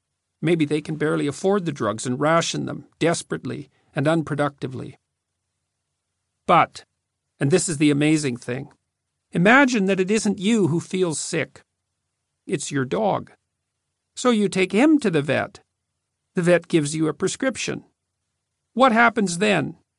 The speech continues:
You have just as many reasons to distrust a vet as a doctor. Furthermore, if you cared so little for your pet that you weren't concerned with what improper, substandard, or error-ridden prescription he might be given,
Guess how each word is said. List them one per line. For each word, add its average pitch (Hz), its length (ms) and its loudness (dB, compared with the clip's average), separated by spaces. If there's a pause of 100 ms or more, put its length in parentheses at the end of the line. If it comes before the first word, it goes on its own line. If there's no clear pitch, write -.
(680)
You 269 120 4
have 170 120 2
just 202 260 2
as 160 120 -2
many 165 260 2
reasons 156 540 -2
to 160 160 -4
distrust 151 500 -2
a 135 60 -2
vet 156 400 0
as 135 120 -4
a 127 60 -4
doctor. 202 680 0 (680)
Furthermore, 165 480 4
if 175 120 -6
you 196 60 -8
cared 233 300 0
so - 160 -4
little 170 360 2
for 151 120 -6
your 143 180 0
pet 170 400 -2 (280)
that 185 100 0
you 196 100 0
weren't 220 260 2
concerned 190 500 0
with 147 180 -6
what 170 180 0
improper, 180 600 0
substandard, 170 840 -2
or 151 200 0
error-ridden 165 680 2
prescription 170 640 -4
he 175 120 0
might 175 300 -2
be 147 100 -2
given, 208 440 2